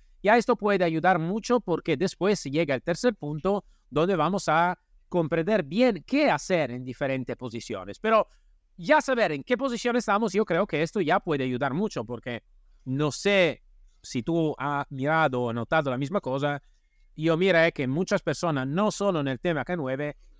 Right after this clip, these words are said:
tengo de verdad muchísima confusión, muchísima confusión. No saben realmente en qué posición están.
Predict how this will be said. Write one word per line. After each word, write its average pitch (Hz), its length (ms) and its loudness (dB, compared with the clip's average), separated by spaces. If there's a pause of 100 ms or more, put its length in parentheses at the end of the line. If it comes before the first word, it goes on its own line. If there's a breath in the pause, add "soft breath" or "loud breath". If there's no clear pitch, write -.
(120)
tengo 226 460 2
de 147 300 0
verdad 139 600 0
muchísima 160 800 -2
confusión, 104 640 -8
muchísima 147 540 -4
confusión. 113 460 -8
No 135 100 -2
saben 190 440 4
realmente 147 640 0
en 139 40 0
qué 110 120 -8
posición 104 380 -10
están. - 240 -20